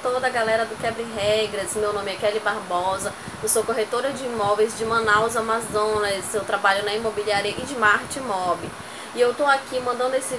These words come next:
vídeo pra vocês, pra agradecer e pra dizer que vocês fizeram parte também da minha vitória. Eu fui campeã de vendas por dois meses conse-, consecutivos na imobiliária que eu trabalho.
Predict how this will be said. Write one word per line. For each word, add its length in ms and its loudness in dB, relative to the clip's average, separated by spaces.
vídeo 240 -4
pra 160 2
vocês, 580 0
pra 220 6
agradecer 1040 4
e 80 -8
pra 140 2
dizer 200 -2
que 60 -8
vocês 300 -4
fizeram 420 0
parte 500 4
também 260 0
da 100 2
minha 220 0
vitória. 680 4
Eu 80 0
fui 100 -4
campeã 480 0
de 140 -4
vendas 360 2
por 240 -4
dois 280 4
meses 360 0
conse-, 340 -4
consecutivos 720 -4
na 100 -2
imobiliária 680 2
que 100 -4
eu 100 0
trabalho. 640 2